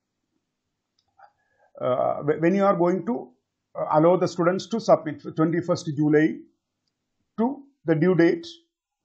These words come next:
and cutoff date, which date? So if it is, uh, if you want to, uh, have the cutoff date, you can enable it.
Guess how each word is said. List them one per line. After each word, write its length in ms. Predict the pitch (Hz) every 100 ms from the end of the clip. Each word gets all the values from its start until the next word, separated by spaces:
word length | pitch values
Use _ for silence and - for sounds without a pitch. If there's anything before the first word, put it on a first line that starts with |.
| _ _ -
and 140 | 165
cutoff 320 | 180 196 160
date, 240 | 147 110 -
which 220 | 175 190
date? 360 | 160 175 - - - - _ _ _
So 140 | -
if 180 | 170 180
it 100 | 185
is, 320 | 185 175 - -
uh, 60 | 165 -
if 180 | 156
you 80 | 180
want 240 | 170 175 180
to, 420 | 175 170 170 160
uh, 440 | 160 160 160 - 156
have 160 | 165
the 80 | 160
cutoff 380 | 147 147 170 156
date, 180 | 185 202
you 100 | 151
can 240 | 147 143 143
enable 320 | 139 135 -
it. 200 | -